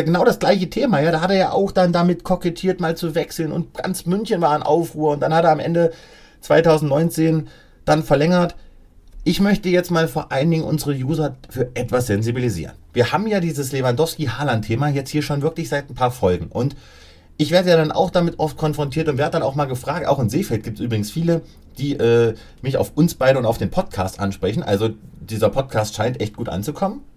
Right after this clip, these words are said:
Schön, dass ihr da wirklich dabei seid. Und dann, ja, stimmt denn das jetzt mit Lewandowski? So schlecht war man nicht mit der Einordnung. Und ich hab's euch gesagt, Lewandowski, das Ding ist heiß.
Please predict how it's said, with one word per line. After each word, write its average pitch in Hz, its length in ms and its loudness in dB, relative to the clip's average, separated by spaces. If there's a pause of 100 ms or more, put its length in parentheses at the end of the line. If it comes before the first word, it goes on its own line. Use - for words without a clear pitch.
(120)
Schön, 131 240 -2
dass 123 160 2
ihr 107 80 4
da 95 160 2
wirklich 117 240 -2
dabei 98 340 2
seid. 147 280 0 (460)
Und 165 360 0
dann, - 320 -8
ja, 151 320 -6
stimmt 175 280 -2
denn 147 100 0
das 147 120 0
jetzt 135 140 -2
mit 147 100 -2
Lewandowski? 151 640 -2 (520)
So 226 240 0
schlecht 180 500 0 (480)
war 285 160 0
man 143 140 2
nicht 117 160 0
mit 101 100 2
der - 80 2
Einordnung. 90 500 0
Und 113 100 -4
ich 127 100 -6
hab's - 180 -2
euch 170 180 2
gesagt, 127 460 -2 (340)
Lewandowski, 165 600 2
das 156 160 -2
Ding 196 260 -2 (220)
ist 202 260 2 (100)
heiß. 277 380 0